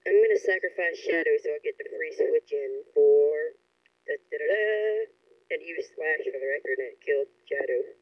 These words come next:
Carly, which is a female. Only female on my team currently. And I'm gonna have Carly use X Scissor. Carly has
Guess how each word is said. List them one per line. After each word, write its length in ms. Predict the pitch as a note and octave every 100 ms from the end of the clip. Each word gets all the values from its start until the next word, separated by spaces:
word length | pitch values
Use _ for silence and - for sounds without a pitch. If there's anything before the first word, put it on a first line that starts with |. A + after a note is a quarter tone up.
| - - - - - - _ _ _
Carly, 480 | - G#3+ G3 - - - - - - - _ _ _ - - -
which 80 | -
is 80 | -
a 120 | -
female. 400 | F4+ D#3 - - - - - - - - A#1 A#1+ - _ _ _ _ _ _ _ _ -
Only 240 | D#3 D3+ -
female 360 | D#3 D#3 D3+ D3+
on 40 | D3
my 80 | C#3+ -
team 240 | D3+ C#3+ -
currently. 400 | B2 C3+ C#3 - _ _ _ _ _ _ -
And 120 | -
I'm 120 | F#3
gonna 160 | G3 F#3+ F#3
have 80 | F3
Carly 360 | - F#3 F#3 F#3
use 360 | F3 E3 D#3+ -
X 240 | - - - -
Scissor. 320 | E3 F3 G4+ G#4+ - _ _ _ _ _ _ _ _ _ _ _ _ _ _ _ _ _ _ _ _ _ _
Carly 320 | D#3+ D#3 D#3+
has 160 | D#3